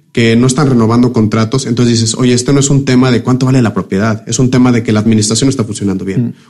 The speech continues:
Speaker 1: o que no, o que la administración no tiene sus incentivos alineados conmigo. Entonces el mercado los castiga.
Speaker 2: Ya, ya, ya.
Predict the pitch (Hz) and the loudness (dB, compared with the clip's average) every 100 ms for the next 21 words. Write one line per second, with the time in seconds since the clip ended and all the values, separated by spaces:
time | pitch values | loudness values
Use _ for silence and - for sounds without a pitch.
0 | - - 120 123 127 120 113 117 113 113 | -10 0 2 2 0 0 2 2 2 0
1 | 131 127 127 127 147 156 143 123 120 110 | 2 2 2 2 2 2 2 0 0 0
2 | 104 120 123 107 107 117 123 - 110 139 | 0 0 0 0 2 2 0 0 0 2
3 | 120 107 - - - 120 135 123 117 101 | 0 -2 -10 -12 -4 0 0 2 2 0
4 | 107 101 101 - - 110 98 - 101 - | 0 0 0 -6 -4 -2 -2 -4 -6 -8
5 | - _ _ _ - - - | -12 _ _ _ -16 -14 -14